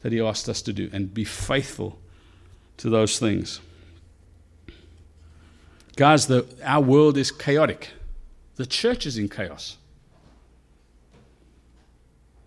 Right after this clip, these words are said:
But we have an opportunity to live a faithful life, following hard after Jesus with others.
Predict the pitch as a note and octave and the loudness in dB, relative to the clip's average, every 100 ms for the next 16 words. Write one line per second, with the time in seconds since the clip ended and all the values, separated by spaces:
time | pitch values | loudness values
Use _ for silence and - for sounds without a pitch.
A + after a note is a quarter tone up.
0 | _ _ _ _ _ _ _ _ _ - | _ _ _ _ _ _ _ _ _ -6
1 | D3 F3 G#3+ G#3 G#3 F#3+ - F#3+ F#3+ F3+ | -2 0 2 4 2 2 0 2 4 4
2 | F3 D#3+ E3 D#3+ D#3 F3 D#3 - D#3+ C#3+ | 6 8 6 4 0 0 0 -2 0 0
3 | A#2+ - - - - - - _ _ _ | -2 -8 -16 -18 -18 -20 -20 _ _ _
4 | _ _ _ - - - F3 E3+ E3+ E3+ | _ _ _ -20 -20 -6 0 4 6 4
5 | C#3+ D#3 D#3+ D#3 D#3 C#3+ D3+ C#3 C3+ - | 4 0 0 0 -2 0 2 2 -2 0
6 | C#3+ D3+ D#3 C#3+ A#2+ - | -2 -2 -2 -2 -2 -4